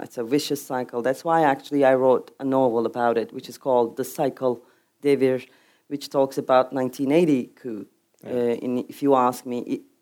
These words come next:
Speaker 1: that was the time this whole shitstorm began. And,
Speaker 2: Mm.
Speaker 1: uh, y-, you know, when I was writing the book, I realized, when I was writing that novel, I realized that the circumstances in Turkey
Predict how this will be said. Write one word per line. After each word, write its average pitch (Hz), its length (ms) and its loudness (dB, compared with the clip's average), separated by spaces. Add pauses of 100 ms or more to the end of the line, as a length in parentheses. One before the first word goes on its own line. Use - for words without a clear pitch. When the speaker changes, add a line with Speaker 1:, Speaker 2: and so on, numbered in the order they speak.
(100)
Speaker 1:
that 147 200 2
was 127 220 4
the - 80 -14
time 120 460 -4 (200)
this 127 220 -12
whole 131 580 0 (460)
shitstorm 123 640 -4
began. 110 420 -2 (420)
And, 131 640 0 (360)
Speaker 2:
Mm. - 60 -14
Speaker 1:
uh, 143 640 0 (400)
y-, - 380 -12
you 147 120 -2
know, 139 120 2
when 135 280 2
I 131 120 0
was 131 160 0
writing 143 320 4
the 127 80 -4
book, 156 320 -4
I 110 100 0
realized, 127 800 2
when 123 160 -2
I 123 80 0
was 123 180 -2
writing 139 320 2
that 131 200 4
novel, 147 340 2
I 123 60 2
realized 135 560 2
that 127 200 -4
the - 60 -20
circumstances 143 880 -6
in 123 100 -6
Turkey 123 420 -6